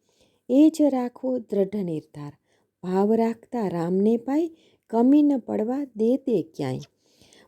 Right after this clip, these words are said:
મનથી જઈએ ઈશ્વર શરણ, જે ચૂકવે દુઃખનું કારણ. રામ મારા માતા પિતા, સગા સંબંધી મારા સખા,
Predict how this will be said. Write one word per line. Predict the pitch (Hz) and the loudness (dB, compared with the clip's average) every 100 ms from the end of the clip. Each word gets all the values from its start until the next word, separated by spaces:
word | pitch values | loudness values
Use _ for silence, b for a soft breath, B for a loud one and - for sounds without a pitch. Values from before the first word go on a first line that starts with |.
| - | -2
મનથી | 202 233 277 277 269 | 2 4 2 0 -2
જઈએ | 233 254 226 214 - | 0 0 2 0 0
ઈશ્વર | - 180 - 208 | -8 -10 -4 -4
શરણ, | 208 - 240 277 320 320 b b b - | -4 -6 -4 -2 -4 -6 b b b 2
જે | 240 | 4
ચૂકવે | 269 285 285 - 277 277 | 4 2 0 0 -2 -2
દુઃખનું | - 254 - 294 269 | -4 -6 -2 0 0
કારણ. | 214 156 151 147 147 _ _ _ - | -4 -12 -12 -16 -18 _ _ _ -8
રામ | 185 214 247 277 277 | -4 0 2 2 2
મારા | 262 247 226 180 | 2 2 0 -2
માતા | 170 165 180 202 | -2 -4 -4 -6
પિતા, | 208 240 - 277 311 b b _ | -4 -6 -6 -6 -6 b b _
સગા | - 240 294 277 | -2 4 4 4
સંબંધી | - 233 233 240 240 294 | -2 -2 0 0 0 0
મારા | 285 240 233 269 269 | 0 -2 -2 -2 -4
સખા, | - 156 - - | -6 -12 -14 -18